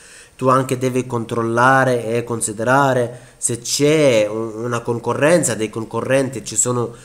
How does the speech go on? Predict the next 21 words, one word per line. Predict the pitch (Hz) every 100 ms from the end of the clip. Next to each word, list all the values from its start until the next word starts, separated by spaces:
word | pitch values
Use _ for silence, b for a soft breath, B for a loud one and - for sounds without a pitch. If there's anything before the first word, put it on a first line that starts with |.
| B
altri | - 127 139 131
alberghi | 120 113 113 113 135 147 143 127 117 98
che | - 113 113 110 104
possono | 123 123 123 117
essere | 117 120 - 120 117 113 110 B B
dei | - 107 110
tuoi | 107 113 113 113 110 104 101 - -
concorrenti, | - 113 107 104 92 82 82 80 90 90 90
ok? | 107 104 131 123 127 127 B B B
Eh, | - 120 113
va | 117
bene, | 120 113 107
quindi | 165 226 185 160 131 123
una | 160 202 202
buona | 165 180 170
idea | 143 143 185 214
non | 180 180 202
è | 185 180 170
sufficiente | 175 170 170 143 135 135 117 113 113 110 127 127 127 B B - 113
per | 147 196 220 214
determinare | 165 151 151 139 135 127 123 120 117 120 120 120